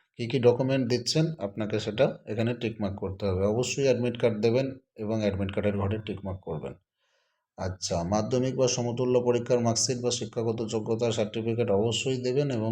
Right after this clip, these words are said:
টিক মার্কও করবেন। আধার কার্ডের কটি-, কা-, কপি অবশ্যই দেবেন এবং টিক মার্ক করবেন। ভোটার কার্ডের কপিও দেবেন এবং টিক মার্ক করবেন। ব্যাংক অ্যাকাউন্টের পাসবই প্রথম পাতা অথবা ক্যান্সেল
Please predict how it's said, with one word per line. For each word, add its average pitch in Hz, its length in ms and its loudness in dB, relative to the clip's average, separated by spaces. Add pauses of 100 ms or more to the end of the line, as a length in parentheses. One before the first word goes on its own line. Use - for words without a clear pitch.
(120)
টিক 98 220 -4
মার্কও 95 360 -2
করবেন। 80 280 -6 (300)
আধার 107 240 2
কার্ডের 117 280 4
কটি-, 113 400 0
কা-, 113 220 0
কপি 117 280 -2
অবশ্যই 110 500 0
দেবেন 123 220 0 (200)
এবং 104 200 -2 (100)
টিক 98 180 -2
মার্ক 98 200 -2
করবেন। 90 380 -4
ভোটার 101 300 -2
কার্ডের 107 280 -2
কপিও 113 400 0
দেবেন 120 300 0 (180)
এবং 104 200 -2 (100)
টিক 101 180 -6
মার্ক 98 180 -4
করবেন। 85 340 -4 (760)
ব্যাংক 120 200 4
অ্যাকাউন্টের 123 580 4
পাসবই 120 520 4 (460)
প্রথম 113 320 -2
পাতা 127 300 4
অথবা 113 360 2
ক্যান্সেল 113 400 -2